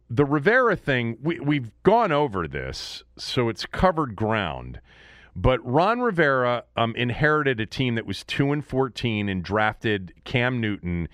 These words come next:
in twenty eleven with the first overall pick and went six and ten in that first year. Uh, I think that that's, you know, that's a massive improvement. That's a four-game improvement from where he was.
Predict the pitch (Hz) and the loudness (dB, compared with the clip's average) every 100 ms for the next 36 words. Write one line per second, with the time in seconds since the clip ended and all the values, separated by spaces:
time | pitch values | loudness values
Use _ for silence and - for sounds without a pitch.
0 | - - - 95 90 - 110 101 95 92 | -14 -18 -4 -4 -2 -2 -2 0 -2 -2
1 | 90 90 85 - - 92 87 - 87 82 | -2 -2 -4 -6 -4 -4 -4 -2 -2 0
2 | 87 80 - 92 - 80 80 80 - - | -2 -2 -2 -4 -4 -6 -4 -4 -6 -12
3 | - 92 - 85 76 107 90 60 - _ | -8 -8 -6 -6 -4 -4 -4 -6 -16 _
4 | - - - 82 80 78 - 82 76 - | -20 -20 -6 -2 -2 -4 -4 -6 -6 -8
5 | 87 80 60 62 - - - - _ 95 | -8 -8 -10 -14 -20 -20 -20 -20 _ -2
6 | 92 - 107 - 123 107 95 101 95 - | -2 0 -4 -2 -4 -4 -2 -2 -2 -8
7 | - 101 90 92 - 85 92 104 107 - | -10 -6 -2 -2 -2 -2 0 0 -2 -4
8 | 101 113 - 85 80 95 90 87 87 - | -4 -4 -4 -4 -4 -6 -6 -8 -10 -6
9 | 113 123 117 120 110 95 - 110 92 98 | -2 -2 0 -2 -2 -6 -4 -4 -2 -6
10 | - 98 90 85 87 87 69 64 - - | -4 -4 -2 -2 -2 -4 -6 -6 -8 -10